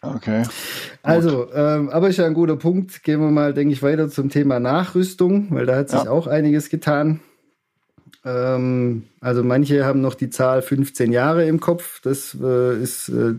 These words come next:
Speaker 2: diese Frist, die eingeführt wurde mit der hundertfünfundsechzig vierzehn,
Speaker 1: Mhm.
Speaker 2: dass eben fünfzehn Jahre nach Markteinführung dann alle Fahrtenschreiber umgerüstet sein müssen. Die können wir jetzt komplett streichen, die fünfzehn Jahre, ähm,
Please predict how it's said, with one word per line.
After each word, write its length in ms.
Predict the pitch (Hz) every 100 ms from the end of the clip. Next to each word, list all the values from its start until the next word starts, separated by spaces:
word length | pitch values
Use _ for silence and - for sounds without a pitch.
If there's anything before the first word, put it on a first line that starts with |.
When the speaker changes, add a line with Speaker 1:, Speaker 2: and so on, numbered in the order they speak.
| 123
Speaker 2:
diese 360 | 127 123 123
Frist, 400 | 117 139 139 -
die 120 | 127
eingeführt 600 | 107 120 147 139 143 139
wurde 240 | 131 131 131
mit 180 | 123 120
der 160 | 120
hundertfünfundsechzig 880 | 123 123 117 131 127 123 120 - -
vierzehn, 540 | - 170 - 185 180 180 _ - - - - -
Speaker 1:
Mhm. 300 | 120 127 208 _
Speaker 2:
dass 180 | 131 117
eben 320 | 131 123 123
fünfzehn 500 | - 147 143 - 123
Jahre 440 | 120 131 147 143
nach 340 | 135 131 139 143
Markteinführung 960 | 135 151 123 139 135 - 143 139 139
dann 220 | 123 117
alle 320 | 113 123 139 135
Fahrtenschreiber 600 | 135 127 139 - 123 117
umgerüstet 640 | 160 190 175 180 - 165
sein 280 | - 151 151
müssen. 480 | 156 156 151 143 - _ - - _
Die 140 | - 143
können 220 | 147 139
wir 100 | 131
jetzt 260 | 127 120 -
komplett 400 | 139 139 127 123
streichen, 400 | 131 160 175 170
die 120 | 165
fünfzehn 560 | - 170 165 - 151
Jahre, 520 | 139 131 135 143 139 135 -
ähm, 600 | 123 123 123 123 120 113